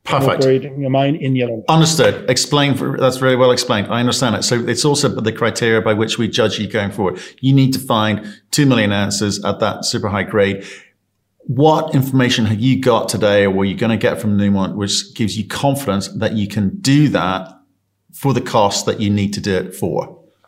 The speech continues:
Speaker 2: It's a very good question, but i-, if we had the presentation up front, I would show you exactly
Speaker 1: Do you wanna do that?
Speaker 2: what it is.
Speaker 1: Do you wanna do it?
Speaker 2: Yes.
Speaker 1: Yeah?
Speaker 2: Yeah, I think so, because I can just use a couple of slides
Speaker 1: Perfect.
Speaker 2: quickly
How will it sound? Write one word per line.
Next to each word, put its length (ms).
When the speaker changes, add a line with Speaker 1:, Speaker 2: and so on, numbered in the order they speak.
Speaker 2:
It's 200
a 40
very 240
good 200
question, 540
but 300
i-, 60
if 500
we 140
had 260
the 160
presentation 680
up 180
front, 180
I 80
would 200
show 200
you 140
exactly 640
Speaker 1:
Do 100
you 20
wanna 120
do 140
that? 140
Speaker 2:
what 100
it 100
is. 280
Speaker 1:
Do 120
you 60
wanna 80
do 180
it? 300
Speaker 2:
Yes. 340
Speaker 1:
Yeah? 320
Speaker 2:
Yeah, 160
I 60
think 220
so, 180
because 340
I 120
can 360
just 260
use 160
a 40
couple 300
of 80
slides 500
Speaker 1:
Perfect. 340
Speaker 2:
quickly 340